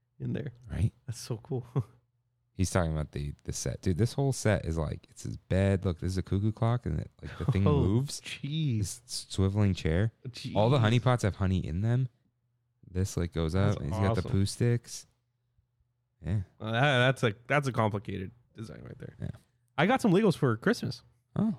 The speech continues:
Speaker 1: from my cousin.
Speaker 2: The one cousin that
Speaker 1: Yeah.
Speaker 2: always gets you Legos?
Speaker 1: Yeah, and we did Secret Santa. She got me this year. I need a text her saying thank you. But
Speaker 2: What, what was it?
Speaker 1: Uh, the Whomping Willow from Harry Potter.
Speaker 2: Ooh.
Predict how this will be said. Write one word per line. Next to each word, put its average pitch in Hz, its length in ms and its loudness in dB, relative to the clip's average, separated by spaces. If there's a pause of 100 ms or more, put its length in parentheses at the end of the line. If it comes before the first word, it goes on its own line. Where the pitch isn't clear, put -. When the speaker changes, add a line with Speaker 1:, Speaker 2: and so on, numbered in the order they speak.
(160)
Speaker 1:
from 127 200 2
my 113 120 4
cousin. 131 480 0
Speaker 2:
The 95 100 2
one 92 200 4
cousin 95 340 2
that 87 140 4
Speaker 1:
Yeah. 135 60 6
Speaker 2:
always 135 140 4
gets 92 200 0
you 113 60 2
Legos? 120 340 2
Speaker 1:
Yeah, 151 180 4
and 123 280 2
we 139 100 6
did 165 140 2
Secret 156 260 2
Santa. 165 220 4
She 123 120 -2
got 131 160 4
me 127 60 4
this 110 180 -2
year. - 180 -14
I - 60 -20 (320)
need 160 80 2
a 107 40 0
text - 300 -6
her - 220 -18
saying 110 220 -6
thank 110 220 -6
you. - 180 -12
But 110 160 0
Speaker 2:
What, 117 120 4
what 131 120 4
was 135 200 4
it? - 80 -8 (640)
Speaker 1:
Uh, 117 600 6
the 123 180 2
Whomping 151 320 4
Willow 139 280 6 (580)
from 117 160 4
Harry 131 160 4
Potter. 123 240 2
Speaker 2:
Ooh. 92 400 2